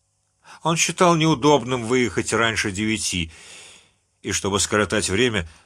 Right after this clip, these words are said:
разгуливал по городу, привлекая общее внимание, так как его высокая, худощавая, изящная фигура и резкий профиль бросались здесь в глаза. В девять часов ему подали какой-то шарабан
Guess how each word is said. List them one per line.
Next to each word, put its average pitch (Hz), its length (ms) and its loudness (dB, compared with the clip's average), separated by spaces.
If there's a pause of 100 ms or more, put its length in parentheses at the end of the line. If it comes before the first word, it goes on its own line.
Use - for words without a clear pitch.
(320)
разгуливал 117 720 0
по 92 180 2
городу, 101 480 2
привлекая 90 680 -2 (360)
общее 92 480 2
внимание, 85 760 0 (580)
так 80 180 -4
как 82 200 -8
его 92 220 0
высокая, 95 600 0
худощавая, 82 1000 -2
изящная 85 640 -2
фигура 87 600 -2 (440)
и 85 100 -2
резкий 87 400 -2
профиль 98 500 -2 (400)
бросались 107 600 2
здесь 82 240 -2
в 80 60 -12
глаза. 82 440 -2 (1600)
В 104 120 -4
девять 226 260 0
часов 214 440 2
ему 156 220 0
подали 160 640 2
какой-то 143 420 0
шарабан 117 640 4